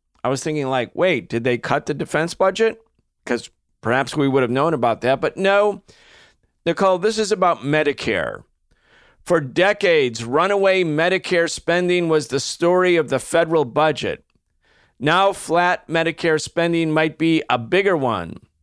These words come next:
Something strange has been happening in this giant federal program. Instead of growing and growing as it always had before, spending per Medicare beneficiary has nearly leveled off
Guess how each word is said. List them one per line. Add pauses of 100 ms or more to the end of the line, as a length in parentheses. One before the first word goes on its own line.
(500)
Something
strange
has
been
happening
in
this
giant
federal
program. (400)
Instead
of
growing
and
growing (160)
as
it
always
had
before,
spending
per
Medicare
beneficiary (440)
has
nearly
leveled
off